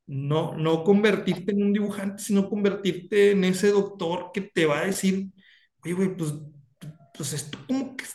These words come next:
pudiera mejorar, ¿no? O sea, ¿por qué no lo hacemos así?". Y hasta te puede salir un po-, "Oye, ¿sabes que a lo mejor te va a salir un poquito más caro ese ventanal de doble altura?". Pues sí, güey. Pero, ¿quién,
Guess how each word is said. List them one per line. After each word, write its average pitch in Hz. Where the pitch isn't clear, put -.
pudiera 185
mejorar, 240
¿no? 240
O -
sea, 190
¿por 160
qué 180
no 196
lo 254
hacemos 247
así?". 196
Y 156
hasta -
te -
puede 185
salir 233
un 208
po-, -
"Oye, 220
¿sabes 214
que 247
a 233
lo 226
mejor 214
te 254
va 226
a -
salir 247
un -
poquito 208
más 240
caro 226
ese 233
ventanal 196
de 202
doble 202
altura?". 196
Pues 151
sí, 220
güey. 285
Pero, 175
¿quién, 185